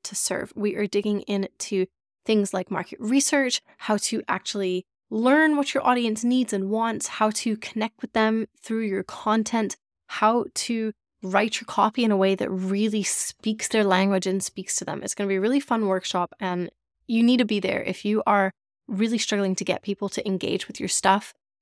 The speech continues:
you know that you have an offer that is great, but it's just not working for whatever reason. It might just be that you're communicating it wrong.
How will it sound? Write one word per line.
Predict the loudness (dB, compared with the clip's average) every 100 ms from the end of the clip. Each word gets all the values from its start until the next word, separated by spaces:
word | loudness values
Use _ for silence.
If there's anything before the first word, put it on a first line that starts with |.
| 0
you | 4
know | 6 4
that | 2 0
you | 0
have | 2 2 2
an | 0 2
offer | 0 0 -4
that | -2 -2
is |
great, | -2 -2 0 0 0 -6 -10 -20 -20 _
but | -2 0 0
it's | -4 -2 -2
just | -2 -2
not | 0 2 0 -2
working | 0 0 2 0 0
for | -2
whatever | -2 0 0 0
reason. | -2 0 -2 -2 -8
It | -8 -4
might | -2
just | -4 -2
be | -2
that | -2 -4
you're | 0 0 0 -6 _ _
communicating | -2 2 2 0 -2 -2
it | -2
wrong. | -2 -4